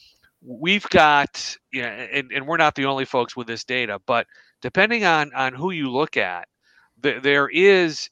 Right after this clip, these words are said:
a, a growing, at least, response from consumers to surveys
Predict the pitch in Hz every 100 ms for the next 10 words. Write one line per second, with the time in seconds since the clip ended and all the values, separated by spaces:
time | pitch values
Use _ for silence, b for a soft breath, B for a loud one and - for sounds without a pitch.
0 | - 131 131 131 - 131 123 - 120 127
1 | 156 180 185 175 175 170 - _ _ _
2 | _ _ _ _ 139 123 135 165 147 -
3 | 135 - - 165 165 180 - 160 147 156
4 | 131 - 160 151 143 135 127 - - _
5 | _ _ _ _ _ _ _ - 160 135
6 | - - 202 156 110 92 90 - -